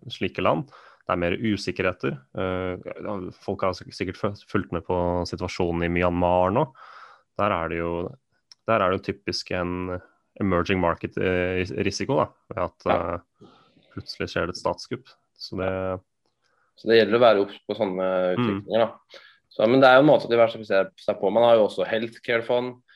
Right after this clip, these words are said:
Speaker 1: Mm.
Speaker 2: eh, og så har man jo grønne fond. Eh,
Speaker 1: Ja.
Speaker 2: så det er liksom, det er litt sånn preferansebasert,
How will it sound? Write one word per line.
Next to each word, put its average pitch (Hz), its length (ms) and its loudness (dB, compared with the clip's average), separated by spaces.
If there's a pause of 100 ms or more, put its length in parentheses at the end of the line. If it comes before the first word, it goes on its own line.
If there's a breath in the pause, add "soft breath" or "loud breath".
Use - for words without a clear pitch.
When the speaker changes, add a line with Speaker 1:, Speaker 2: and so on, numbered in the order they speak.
(420 soft breath)
Speaker 1:
Mm. 117 80 2
Speaker 2:
eh, 90 800 -2
og 90 140 -6
så 87 100 -8
har 90 100 -4
man 85 160 -6
jo 87 140 -4
grønne 110 480 2
fond. 113 320 2 (520 soft breath)
Eh, 85 140 0
Speaker 1:
Ja. 110 100 2
Speaker 2:
så 90 160 -2
det 117 100 -2
er 123 100 6
liksom, 127 300 -4
det 127 80 4
er 139 60 4
litt 139 180 0
sånn 135 160 -2
preferansebasert, 131 840 -4